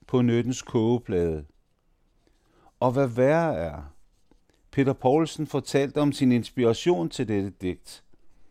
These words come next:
Han havde læst en bog af den polske journalist Witold Slabowski, Dancing Bears, om forsøget på at rehabilitere de bulgarske dansebjørne,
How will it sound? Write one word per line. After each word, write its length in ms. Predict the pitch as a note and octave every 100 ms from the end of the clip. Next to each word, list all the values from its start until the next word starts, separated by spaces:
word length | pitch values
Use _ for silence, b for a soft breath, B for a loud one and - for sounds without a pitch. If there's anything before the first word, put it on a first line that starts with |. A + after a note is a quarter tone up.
| _ _ - _
Han 160 | A2+
havde 140 | C#3 C#3+
læst 300 | D#3+ E3 -
en 120 | C#3
bog 360 | - D#3 D3+
af 60 | D3
den 140 | C#3+
polske 500 | C3 D#3 D3+ C#3 C#3 -
journalist 680 | C3 A#2 A#2 C3+ D3 - - b b
Witold 540 | B2 D3+ - D#3 C3+ - _
Slabowski, 840 | - A#2+ G2+ B2+ D#3 - - D3 A#2+ _ _ _ _ _ -
Dancing 480 | A2 A#2+ C#3 A#2+
Bears, 580 | A2+ G#2+ G#2+ A2 - - _ _ _ _ _ _ _ _ _ _ _
om 120 | A2
forsøget 560 | - G#2 - D#3 C#3 C#3
på 200 | D3 C3
at 100 | A#2+
rehabilitere 840 | D#3+ E3+ E3 B2 G#2+ - B2 G#2
de 160 | - A2+
bulgarske 680 | A2 G2+ B2+ B2+ C#3 -
dansebjørne, 880 | - A#2+ D#3 - - A2+ G2+ G2+